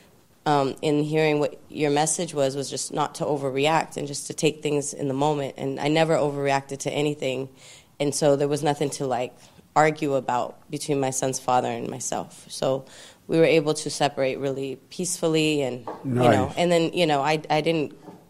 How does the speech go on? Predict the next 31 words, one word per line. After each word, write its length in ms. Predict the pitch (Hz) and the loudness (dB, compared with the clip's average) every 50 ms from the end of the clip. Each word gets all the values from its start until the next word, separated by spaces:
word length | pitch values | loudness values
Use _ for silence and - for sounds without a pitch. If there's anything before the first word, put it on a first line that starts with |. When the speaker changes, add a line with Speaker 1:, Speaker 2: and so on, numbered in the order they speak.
| 156 160 | -14 -6
Speaker 1:
do 160 | - 156 151 | -4 -2 -2
the 120 | 135 147 143 | 0 -2 0
whole 360 | 139 143 135 127 127 131 - | 0 0 0 2 0 0 -2
get 420 | - - - 156 139 - - - | -4 -6 -6 -6 -6 -6 -6 -10
child 320 | - - 147 135 139 143 139 | -6 -2 0 2 2 2 0
support 640 | - 143 - - 147 143 135 131 131 131 131 127 | -2 -8 -6 -2 0 2 2 4 2 2 2 2
or 160 | 127 127 127 - - - - - - - - | 0 -2 -4 -6 -10 -16 -18 -18 -20 -12 -4
do, 200 | - 175 175 160 - | -2 -2 -2 0 2
I 80 | - 202 | 2 4
didn't 220 | 214 262 262 214 | 4 4 4 4
do 100 | 208 233 | 4 4
anything 380 | 233 220 208 202 - - 175 170 | 4 4 2 0 -2 -2 -4 -4
to 80 | 175 175 | -4 -4
be 100 | 151 156 147 | -4 -4 -4
spiteful. 680 | - - - 147 147 - - - - 131 131 131 135 - | -4 -2 0 0 0 0 -2 -6 -6 -4 -4 -4 -4 -4
Like, 180 | - 147 147 - | -4 -4 -2 0
I 80 | 147 156 | 0 2
literally 460 | 156 170 180 175 175 165 156 151 135 | 2 2 2 2 2 0 0 -2 -2
just 240 | - 143 139 - - | -4 -6 -6 -6 -2
dealt 200 | - 139 143 110 | 0 0 0 0
with 180 | 107 139 - - | -2 -4 -4 -4
it 120 | - - - | -6 -4 -4
myself. 360 | 135 127 - - 135 131 - | -4 -4 -2 -2 -2 -2 -2
I 60 | 139 | -4
looked 260 | 135 131 143 143 - 147 | -4 -2 -4 -4 -4 -6
at 80 | 135 - | -4 -4
myself 720 | 143 127 123 135 - 147 143 135 127 - - - - - - - - - - - - - - _ - | -4 -4 -4 -2 -2 0 0 0 0 -2 -6 -14 -20 -20 -20 -20 -20 -20 -20 -20 -20 -20 -12 _ 0
and 120 | 139 143 139 | 2 2 4
wanted 280 | 139 139 139 131 135 | 4 4 2 2 0
to 80 | 135 131 | -4 -6
do, 360 | - 135 139 135 131 127 | -2 0 2 2 2 0